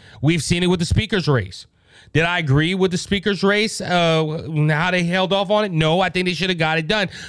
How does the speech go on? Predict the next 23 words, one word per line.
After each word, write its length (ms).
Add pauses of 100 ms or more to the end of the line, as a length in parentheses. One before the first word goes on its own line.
But 140
guess 180
what? 180
Them 120
conservatives 560
got 220
what 80
they 80
wanted 320
as 120
well, 220
so 140
it 160
was 240
a 60
benefit. 600 (1160)
But 100
let's 120
go 100
back 160
to 80
the 60
points, 360